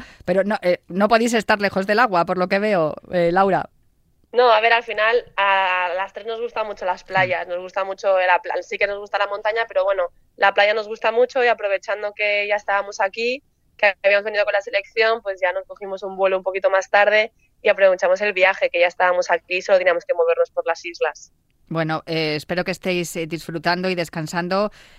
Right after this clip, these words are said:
Speaker 1: Eh, perdonadme que, que os haya interrumpido estos días de vacaciones, pero yo creo que valía la pena charlar con tres de las, de las integrantes de esta selección española de waterpolo, campeona de Europa,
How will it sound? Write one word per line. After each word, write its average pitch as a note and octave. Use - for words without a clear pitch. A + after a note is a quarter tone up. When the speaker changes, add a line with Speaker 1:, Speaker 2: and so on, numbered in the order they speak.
Speaker 1:
Eh, D3+
perdonadme E3+
que, F3
que F#3
os F3+
haya F#3+
interrumpido G3
estos F3+
días F#3
de F3+
vacaciones, F3+
pero F3+
yo F3+
creo F#3+
que G3
valía F3
la F3
pena F#3+
charlar F#3+
con G#3
tres G#3+
de F#3
las, E3
de F3
las D#3+
integrantes F3+
de G3
esta F#3+
selección F#3+
española F#3
de F3+
waterpolo, F3
campeona F#3
de F#3+
Europa, F#3